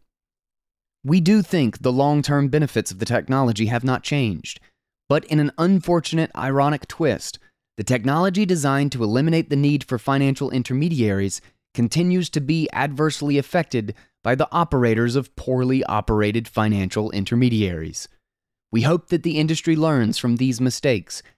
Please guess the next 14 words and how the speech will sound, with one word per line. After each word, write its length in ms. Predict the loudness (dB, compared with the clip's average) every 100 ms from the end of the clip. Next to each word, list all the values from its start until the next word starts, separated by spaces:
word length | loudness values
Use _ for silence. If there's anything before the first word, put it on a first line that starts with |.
| _
and 160 | -4 0
builds 260 | 2 2
a 80 | 0
safer 460 | 0 0 0 0 -2
environment 800 | 0 0 0 0 0 -2 -6 -14 _ _
for 200 | -6 -2 0
all 280 | 0 0
participants. 840 | -2 -2 -2 -4 -6 -8 -8 -10 -14 _ _ _ _ _ _ _ _
Sincerely, 800 | -4 0 2 2 0 0 -2 -6 -14 _ _ _
the 60 | 0
nydig 520 | 2 2 0 -2 -4
team. 440 | -4 -4 -2 -8 -16 _ _ _ _ _ _ _ _ _ _ _ _ _ _ _ _ 0
All 100 | 2
right, 240 | 2 -2